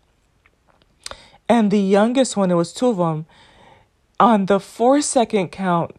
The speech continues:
puts the bananas on the counter. You can just hear him kinda like, "Oh, my word." You know what I'm saying? And I hope that some of you kind of understand. So these are,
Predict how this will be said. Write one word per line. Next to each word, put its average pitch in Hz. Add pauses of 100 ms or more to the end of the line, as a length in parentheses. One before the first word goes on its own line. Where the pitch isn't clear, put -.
puts 240
the -
bananas 208
on 214
the 185
counter. 190
You 214
can 220
just 190
hear 208
him 180
kinda 185
like, 151 (120)
"Oh, 175 (140)
my 170
word." 170 (1120)
You 196
know 233
what 226
I'm 233
saying? 226
And 214
I 202
hope 247
that 302
some 220
of 220
you 208
kind 196
of 190
understand. 190
So 196
these 247
are, 262